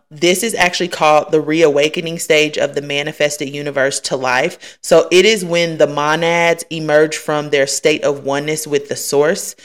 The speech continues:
And this is where the divine spark happens, okay? So the word monad can be used to describe a tiny atom, or it could be used to describe, like, a whole system, all right? Um, I don't know if you know, if you read that book that I told y'all about, Ascending Consciousness,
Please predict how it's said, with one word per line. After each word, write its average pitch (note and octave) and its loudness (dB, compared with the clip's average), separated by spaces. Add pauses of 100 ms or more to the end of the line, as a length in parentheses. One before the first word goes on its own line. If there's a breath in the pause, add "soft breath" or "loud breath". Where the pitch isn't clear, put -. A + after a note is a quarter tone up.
(240 loud breath)
And D#3+ -2
this F3+ 0
is F#3 -4
where E3 4
the D3+ -2
divine D3+ -2
spark C3+ -2
happens, - -6
okay? C3 0 (280 loud breath)
So F3+ 4
the E3 6
word F#3 6
monad D#3+ 0
can D#3+ -4
be D3 -4
used D3 -8
to D#3 0
describe C#3 0
a - -2
tiny C#3+ -4
atom, C3 -2
or C3+ 0
it C3+ -4
could C#3 -2
be C#3 -8
used C#3 -8
to D3+ -2
describe, B2+ -4
like, B2+ -6
a - -6
whole B2 -4
system, - -8
all G2+ -8
right? C3 0 (240 loud breath)
Um, D3+ 0 (300 soft breath)
I D#3+ 4
don't F3+ 4
know F3+ 4
if E3+ -4
you F3 -4
know, D#3+ 4
if E3 0
you E3+ -8
read D#3+ 4
that D3 4
book D3 0
that D3 2
I C#3 2
told D3 0
y'all C#3 0
about, C3+ -2
Ascending C#3+ -4
Consciousness, F3 -4